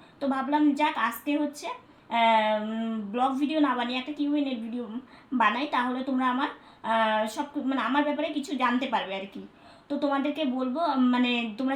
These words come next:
যা যা প্রশ্ন করেছো, তো আমার, আহ, কয়েকটা বন্ধু আমাকে প্রশ্ন করেছে, তো সেই প্রশ্নের উত্তরগুলোই তোমাদেরকে দে-, দিব, এবং তোমরা পুরোটা দেখো, তাহলেই সব কিছু বুঝতে পারবে। আমার বাবা কি কাজ করে আর আমার বোন কি কাজ করে, অনেকের এইটা প্রশ্ন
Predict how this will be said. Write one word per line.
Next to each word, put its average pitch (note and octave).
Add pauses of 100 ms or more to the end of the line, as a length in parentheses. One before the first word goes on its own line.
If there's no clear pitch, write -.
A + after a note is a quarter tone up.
যা A#3+
যা C4+ (100)
প্রশ্ন B3 (100)
করেছো, C4 (460)
তো C#4
আমার, C4 (100)
আহ, A#3+
কয়েকটা B3+
বন্ধু C4+
আমাকে C#4 (100)
প্রশ্ন C4 (120)
করেছে, C4 (380)
তো - (140)
সেই C#4+
প্রশ্নের C4+
উত্তরগুলোই C4
তোমাদেরকে B3 (100)
দে-, A3+ (100)
দিব, C4 (480)
এবং C#4 (100)
তোমরা C#4 (140)
পুরোটা C#4+
দেখো, A3+ (100)
তাহলেই A#3+
সব A#3
কিছু C4+ (420)
বুঝতে D#4
পারবে। F3 (460)
আমার D4+ (200)
বাবা A#3+ (120)
কি D4 (100)
কাজ B3+ (120)
করে C4+ (280)
আর A#3+
আমার B3+
বোন D4
কি C4+
কাজ G3+ (120)
করে, F#3 (160)
অনেকের C4
এইটা B3+
প্রশ্ন A#3+